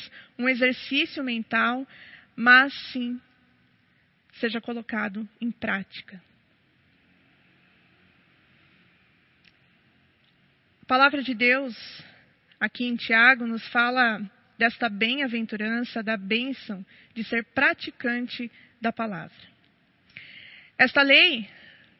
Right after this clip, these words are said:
acompanha a liberdade usufruída pelo povo de Deus. Tal liberdade é contrária à escravidão, ao pecado e à morte.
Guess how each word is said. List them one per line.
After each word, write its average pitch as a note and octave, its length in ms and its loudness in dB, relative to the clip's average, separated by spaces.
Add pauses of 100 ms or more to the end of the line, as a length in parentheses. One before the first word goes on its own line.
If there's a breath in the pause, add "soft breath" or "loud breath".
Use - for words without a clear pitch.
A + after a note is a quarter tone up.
(340)
acompanha B3+ 960 2
a A3+ 80 0
liberdade A3+ 960 2 (100)
usufruída A#3 800 -4
pelo B3 260 -6
povo B3+ 480 -4
de B3 160 -8
Deus. G3 380 -8 (680 loud breath)
Tal C4 140 8
liberdade B3 800 4
é A#3 80 0
contrária A#3 760 4
à A3+ 40 0
escravidão, A3 640 -4
ao G#3+ 80 -10
pecado A3 760 -4
e G#3 80 -6
à G#3 60 -4
morte. G#3+ 640 -6